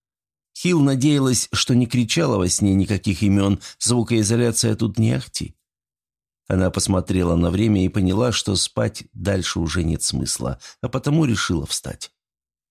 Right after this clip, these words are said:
Да, ночью Джесс дежурила в первую смену, но шесть часов сна оказалось более чем достаточно.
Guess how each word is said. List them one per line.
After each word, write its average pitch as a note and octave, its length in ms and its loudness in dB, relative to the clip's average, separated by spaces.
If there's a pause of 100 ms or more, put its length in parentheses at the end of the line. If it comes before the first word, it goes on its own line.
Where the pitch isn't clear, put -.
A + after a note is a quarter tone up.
(120)
Да, B2 340 2
ночью B2 460 2
Джесс G#2+ 420 2
дежурила G2+ 640 2
в - 80 -4
первую G2+ 360 0
смену, D2+ 480 0
но C#2+ 100 -2
шесть - 500 -4
часов E2 440 -2
сна A#2 340 0
оказалось G#2+ 680 -2
более F#2+ 420 0
чем - 260 -4
достаточно. - 800 -10